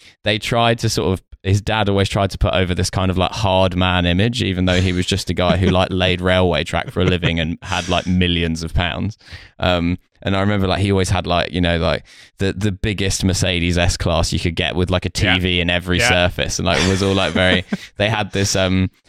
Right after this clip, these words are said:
Speaker 1: house which I think had originally been Pebble Dash. It was, like, a detached but, like, kind of, 'cause Harlow's a new town, you'd have a lot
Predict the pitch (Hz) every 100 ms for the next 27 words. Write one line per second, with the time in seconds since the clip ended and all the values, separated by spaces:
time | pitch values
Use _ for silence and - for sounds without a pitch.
0 | _ - 113 101 98 98 95 117 117 101
1 | 101 98 92 90 87 87 - 98 87 87
2 | - - 113 - 98 98 98 90 95 -
3 | 107 101 - - - - 90 85 - _
4 | _ _ - - - 123 117 110 107 -
5 | _ _ _ - - 139 131 117 - 117
6 | 110 107 95 90 92 95 92 - 87 85
7 | 85 98 98